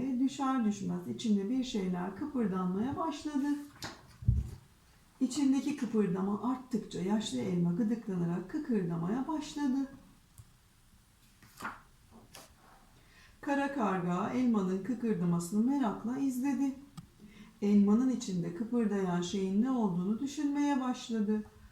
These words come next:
Yoksa geçen gün gagasından fırlayarak kaybolan tombul ceviz miydi elmayı gıdıklayıp güldüren?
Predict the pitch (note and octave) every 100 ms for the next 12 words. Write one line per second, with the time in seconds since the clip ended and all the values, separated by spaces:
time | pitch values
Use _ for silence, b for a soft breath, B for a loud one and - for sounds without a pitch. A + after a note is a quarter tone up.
0 | B G#3 G#3+ G3 G3 - F3 F3 F3 F3
1 | F#3 G#3 B3 C#4 D#4+ E4+ E4+ - - -
2 | - - - - - - - - - b
3 | b b b - A3 G#3+ A#3+ A#3 G#3+ F3+
4 | F3 G#3 G#3 G#3 F#3+ E3 E3 E3+ A3+ A3
5 | G#3 G3 E3+ E3+ - A3+ A3+ F#3+ F3 E3
6 | F3 F3 A#3 G3 E3+ G3+ A3+ C4 C#4+ D4
7 | - D4+ D4+ C#4+ C4 C4 B3 A#3+ A3 A3+
8 | - G#3 G#3 - - G#3 F3 F#3+ F3